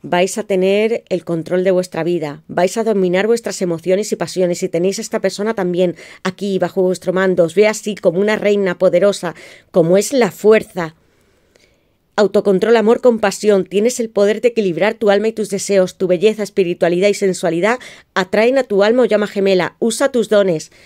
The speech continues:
La carta de la transformación, que es la muerte, el número trece. Estamos hablando de Plutón, Escorpio. Dejar atrás el pasado. Es hora de reinventarse. Este dos mil veintidós va a ser para vosotros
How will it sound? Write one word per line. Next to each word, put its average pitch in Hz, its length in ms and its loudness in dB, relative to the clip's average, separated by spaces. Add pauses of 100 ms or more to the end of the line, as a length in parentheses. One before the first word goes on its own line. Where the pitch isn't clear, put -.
(400)
La 175 180 -4
carta 185 280 -4
de 226 80 2
la 190 120 0
transformación, 175 720 -4
que 208 80 -2
es 180 100 -4
la 170 100 -4
muerte, 190 340 -2
el 226 100 0
número 170 300 -2
trece. 220 640 0
Estamos 196 360 -4
hablando 185 400 0
de 156 340 -2
Plutón, 226 500 2 (100)
Escorpio. 233 680 2 (460)
Dejar 185 360 -2
atrás 202 340 -4
el 220 120 -6
pasado. 180 340 -2
Es - 180 -6
hora 214 200 2
de 196 160 0
reinventarse. 175 560 -2
Este 180 200 -6
dos 165 180 -2
mil 196 140 0
veintidós 185 400 0
va 190 60 -2
a - 20 -10
ser 185 160 -8
para 175 160 -2
vosotros 208 500 0